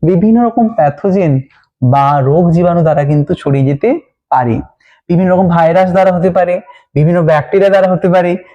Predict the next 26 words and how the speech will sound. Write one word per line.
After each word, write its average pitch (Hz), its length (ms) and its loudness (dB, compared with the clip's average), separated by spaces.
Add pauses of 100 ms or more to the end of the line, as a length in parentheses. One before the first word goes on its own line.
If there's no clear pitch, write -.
(120)
বিভিন্ন 175 300 2
প্রোটোজোয়া 190 480 0
দ্বারা 190 180 0
হতে 175 240 0
পারে, 170 280 -2 (300)
বিভিন্ন 175 600 0 (360)
ছত্রাক 196 420 -2
দ্বারা 196 220 2
হতে 180 200 0
পারে। 165 220 0
তাহলে 180 260 0
সেই 240 300 0
জায়গাতে 196 320 0
দেখো, 170 240 0
আমাদের 175 440 2
বিভিন্ন 214 600 2
প্যাথোজেন 190 540 0
সংক্রমণের 180 760 0
দ্বারা 160 500 0 (460)
নাকি 147 380 -2
আমাদের 160 600 0
রোগ 156 340 -2 (160)
খুব 165 120 0
সহজে 139 400 0
ছড়িয়ে 135 300 -2
যেতে 202 400 -2